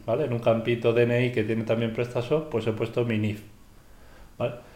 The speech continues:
Y lo otro que ha hecho el plugin, si nos vamos a la base de datos, si esto está bien, a ver, lo voy a refrescar. Si todo ha ido bien, aquí lo tenemos.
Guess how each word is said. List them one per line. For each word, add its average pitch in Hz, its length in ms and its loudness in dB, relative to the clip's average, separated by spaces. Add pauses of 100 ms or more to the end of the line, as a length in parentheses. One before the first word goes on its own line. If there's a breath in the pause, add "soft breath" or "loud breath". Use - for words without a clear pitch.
(200 loud breath)
Y - 60 0
lo 127 100 8
otro 151 220 8
que 147 60 6
ha 143 40 10
hecho 147 160 6
el 147 80 8
plugin, 139 440 4
si 117 140 -2
nos 110 180 2
vamos 127 320 2
a 110 80 2
la 107 80 2
base 120 260 2
de 127 140 6
datos, 143 400 2 (920)
si 107 720 -4
esto 117 220 -14
está 117 240 -6
bien, 143 260 -4
a 120 40 -6
ver, 113 200 -10
lo 110 80 -8
voy 110 140 -6
a 107 60 -4
refrescar. 135 760 -6 (1800 soft breath)
Si 117 360 0
todo 127 920 0
ha 131 60 -2
ido 131 220 0
bien, 156 260 2
aquí 113 180 2
lo 110 120 0
tenemos. 104 440 -6